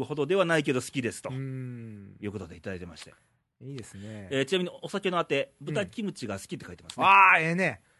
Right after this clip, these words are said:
Speaker 1: ね。
Speaker 2: もう豚キムチとかああいう系にまたあの、どぶろく合いますからね。
Speaker 1: ね。
Speaker 2: あれは。
Speaker 1: そういう季節ですな。
Speaker 2: もう早く飲みたいな、今日は、
Speaker 1: はい。
Speaker 2: みたいな感じですけど。
Speaker 1: という先週にもらってた
Speaker 2: はい。
Speaker 1: 投稿と、もう一つ。
Speaker 2: もう一つ。
Speaker 1: えーっと、新潟県の柿本さん。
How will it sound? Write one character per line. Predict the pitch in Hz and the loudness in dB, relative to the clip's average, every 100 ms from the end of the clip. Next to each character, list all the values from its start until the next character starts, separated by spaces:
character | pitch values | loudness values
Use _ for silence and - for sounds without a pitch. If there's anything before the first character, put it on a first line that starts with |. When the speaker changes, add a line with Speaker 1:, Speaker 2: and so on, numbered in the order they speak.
| _ | _
Speaker 1:
ね。 | - 147 147 | -2 -2 0
Speaker 2:
も | |
う | 196 | -2
豚 | 151 190 233 | -2 -2 0
キ | 233 311 | 0 0
ム | 285 | 0
チ | - | 0
と | |
か | 165 | 2
あ | 208 | 2
あ | |
い | 233 | 0
う | 226 | -4
系 | - 233 214 | 0 0 2
に | 233 185 | 0 0
ま | 143 | 0
た | 170 147 | 0 0
あ | 117 | 0
の、 | 120 113 107 | -6 -10 -8
ど | 117 | -6
ぶ | 131 | -4
ろ | 127 | 0
く | 160 | 0
合 | 123 | 0
い | |
ま | 113 | -2
す | - | 2
か | 165 | 2
ら | |
ね。 | 110 101 85 _ _ _ _ _ _ | 2 -6 -12 _ _ _ _ _ _
Speaker 1:
ね。 | 135 156 139 _ _ _ _ | -4 -4 -4 _ _ _ _
Speaker 2:
あ | - - 80 | -20 -20 -20
れ | |
は。 | 71 85 78 76 - - - | -20 -20 -20 -20 -20 -20 -16
Speaker 1:
そ | - | -12
う | |
い | |
う | 95 | -4
季 | |
節 | - 147 | 0 0
で | 123 | 0
す | 113 | -4
な。 | 143 156 - | -2 -4 -6
Speaker 2:
も | |
う | - | -14
早 | 110 123 | -12 -12
く | - | -10
飲 | 117 | -8
み | 143 | -8
た | - | -6
い | 127 | -8
な、 | |
今 | 107 - | -10 -8
日 | |
は、 | 113 | 2
Speaker 1:
は | 104 | 2
い。 | 95 | 2
Speaker 2:
み | 98 | -4
た | |
い | 101 | -18
な | |
感 | 98 107 | -16 -14
じ | 104 | -14
で | 98 | -14
す | - | -12
け | |
ど。 | 90 | 0
Speaker 1:
と | 196 | 2
い | 190 | 2
う | |
先 | 202 208 | 2 4
週 | 202 | 4
に | |
も | 175 151 160 | 0 -2 0
ら | 135 | 2
っ | |
て | 131 | 2
た | 98 - _ | -2 -6 _
Speaker 2:
は | - | 0
い。 | 123 | 4
Speaker 1:
投 | 127 | 6
稿 | 117 131 | 6 2
と、 | 127 190 104 - - - - | 6 6 4 0 -20 -20 -4
も | 220 | 0
う | |
一 | 220 | 0
つ。 | 156 - _ _ - | -2 -6 _ _ -8
Speaker 2:
も | |
う | 202 | -8
一 | |
つ。 | - 95 _ _ | -8 -14 _ _
Speaker 1:
え | 143 147 147 147 147 143 139 135 | 4 6 8 8 8 8 6 2
ー | |
っ | _ - | _ 0
と、 | 139 | 6
新 | 220 277 | 8 10
潟 | 254 240 | 8 8
県 | 185 180 | 6 4
の | 170 | 4
柿 | 214 208 | 2 4
本 | 240 185 117 | 2 2 -2
さ | |
ん。 | 92 | -6